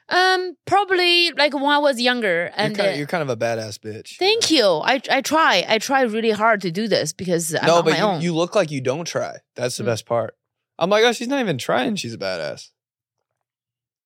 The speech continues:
Speaker 1: So, when you were a little boy, are you doing, like, a lot of, like, um, practical jokes, or just, like, uh, you say crazy things?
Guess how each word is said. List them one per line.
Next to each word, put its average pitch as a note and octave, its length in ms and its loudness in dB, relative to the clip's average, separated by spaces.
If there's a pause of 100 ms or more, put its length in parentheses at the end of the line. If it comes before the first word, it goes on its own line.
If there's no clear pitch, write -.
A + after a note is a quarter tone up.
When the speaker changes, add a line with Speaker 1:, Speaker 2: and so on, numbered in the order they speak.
(380)
Speaker 1:
So, B3 360 2 (680)
when B3+ 140 0
you C#4 60 4
were D4 80 4
a - 20 4
little A#3+ 180 2
boy, G#3 280 2
are G3+ 100 0
you A#3 120 2
doing, G#3+ 320 -2
like, F#3+ 160 -2
a F#3 40 0
lot F#3+ 160 2
of, F#3+ 160 0
like, E3+ 300 0
um, D3+ 220 -2 (300)
practical G#3 340 2
jokes, F#3+ 420 2
or F3+ 140 0
just, F3 160 -6
like, F3 180 0
uh, D#3+ 80 -2 (160)
you F#3 120 2
say F3 200 -2
crazy E3 360 -4
things? D3 380 -10